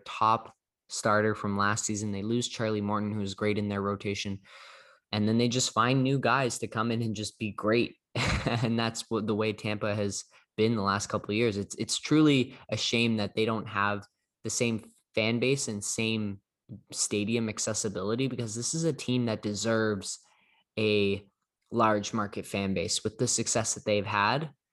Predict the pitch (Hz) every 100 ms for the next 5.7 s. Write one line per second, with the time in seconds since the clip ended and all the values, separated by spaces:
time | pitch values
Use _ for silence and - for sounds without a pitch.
0 | _ _ _ - 95 95 90 - 113 117
1 | 107 117 - 127 120 107 - 107 107 113
2 | 107 - 120 110 104 101 110 110 113 104
3 | 104 98 104 104 113 107 101 92 95 -
4 | 110 110 107 - 98 87 - - - _
5 | _ - 104 92 90 - -